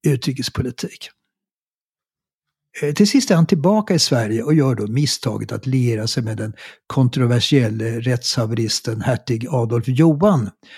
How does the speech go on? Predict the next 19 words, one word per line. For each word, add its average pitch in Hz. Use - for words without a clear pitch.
Karl 110
Tionde 117
Gustavs 120
bror, 110
Karl 113
den 113
elftes 117
farbror, 143
som 131
vi 120
pratade 113
mycket 120
om, 113
kommer 117
ni 131
ihåg, 113
i 107
förrförra 113
avsnittet. 110